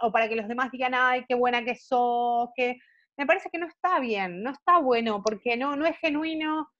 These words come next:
porque, mm, por ahí vos tenés una falta de algo para pagar algo y decís, "No, igual lo voy a dar gratis porque fulano lo está cobrando menos". Es como, esto es casi tan peligroso como la gente que baja los precios porque la competencia lo vende más barato.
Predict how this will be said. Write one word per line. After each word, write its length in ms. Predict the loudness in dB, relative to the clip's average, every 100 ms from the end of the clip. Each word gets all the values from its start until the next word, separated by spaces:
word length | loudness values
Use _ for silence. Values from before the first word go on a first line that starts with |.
| _ _ _
porque, 920 | 4 4 2 0 2 2 0 -4 -8 -12
mm, 40 | -2
por 140 | 0
ahí 80 | 2
vos 140 | 0 -2
tenés 260 | -6 -6 -6
una 240 | -6 -6 0
falta 420 | 0 2 0 2
de 100 | 2
algo 280 | 2 0 0
para 200 | 0 2
pagar 300 | 0 0 2
algo 540 | 2 2 0 0 0 -4
y 160 | -6 -4
decís, 520 | -4 -6 -4 -4 -6
"No, 180 | -2 2
igual 180 | 4 4
lo 60 |
voy 80 | 4
a 40 | 2
dar 160 | 2
gratis 240 | 2 2 0
porque 320 | -4 -4 -6 -6
fulano 520 | -4 2 2 2 0
lo 100 | -2
está 220 | 0 -2 0
cobrando 400 | 0 0 -2 -6
menos". 420 | -6 -6 -6 -8 _ _ _ -12 -4
Es 140 | 0
como, 300 | 2 4 4
esto 260 | 2 0 0
es 60 |
casi 300 | 0 0 0
tan 300 | 0 0 0
peligroso 580 | 0 2 4 2 2 0
como 180 | 0 2
la 120 | 0
gente 280 | 0 -6 -4
que 120 | 0
baja 240 | 0 0 -2
los 140 | 0
precios 340 | -2 0 -2 -2
porque 200 | -4 -2
la 140 | -4
competencia 540 | -4 -6 -6 -6 -4 -4
lo 80 |
vende 200 | -4 -4
más 160 | -4 -4
barato. 460 | -4 -4 -8 -10